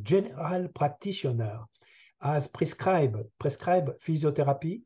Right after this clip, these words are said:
we continue physiotherapy. So this is the group of physiotherapy. You know that randomization is very difficult, uh, for the patient to accept randomization for the patient. So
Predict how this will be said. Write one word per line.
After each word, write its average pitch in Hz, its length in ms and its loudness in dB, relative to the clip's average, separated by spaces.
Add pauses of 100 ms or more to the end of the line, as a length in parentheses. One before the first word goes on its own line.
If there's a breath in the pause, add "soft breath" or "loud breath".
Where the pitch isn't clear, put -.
we 143 140 4
continue 214 720 -2 (180)
physiotherapy. 139 720 0
So 143 160 -2
this 170 240 -2
is 175 180 0
the 151 120 2
group 160 320 2
of 131 180 0
physiotherapy. 127 560 -2 (400 loud breath)
You 147 160 2
know 185 280 4
that 147 220 2 (140)
randomization 156 1800 0 (340)
is 143 420 -2
very 165 400 4
difficult, 135 680 -2
uh, 123 260 -8
for 123 360 0
the 120 160 2
patient 127 600 0
to 123 100 -2
accept 120 400 -4
randomization 117 800 2
for 113 120 -4
the 113 120 -4
patient. - 360 -10 (460 loud breath)
So 170 400 6